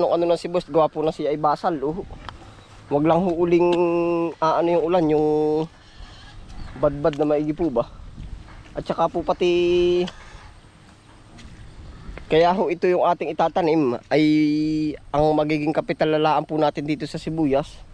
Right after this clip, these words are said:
ay yung pang-upa sa tao. Oho, at saka sa mag-uubra. At gawa ho ng ito ho, pagkatanim natin,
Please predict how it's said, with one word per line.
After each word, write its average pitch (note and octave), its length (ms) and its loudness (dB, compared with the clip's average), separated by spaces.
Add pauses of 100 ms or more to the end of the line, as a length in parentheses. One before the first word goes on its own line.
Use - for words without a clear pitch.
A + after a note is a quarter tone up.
(720)
ay C#3 80 0
yung D3+ 160 2
pang-upa D#3+ 320 -2
sa - 160 -6
tao. D#3 320 -2 (640)
Oho, D#3 320 0
at - 80 -4
saka C3 160 2
sa - 80 -2
mag-uubra. C#3+ 720 0 (960)
At D3 160 -2
gawa F#3 240 4
ho F#3+ 100 0
ng F3 220 0
ito F3+ 180 -2
ho, E3+ 140 0 (1500)
pagkatanim F3 480 2
natin, E3+ 560 0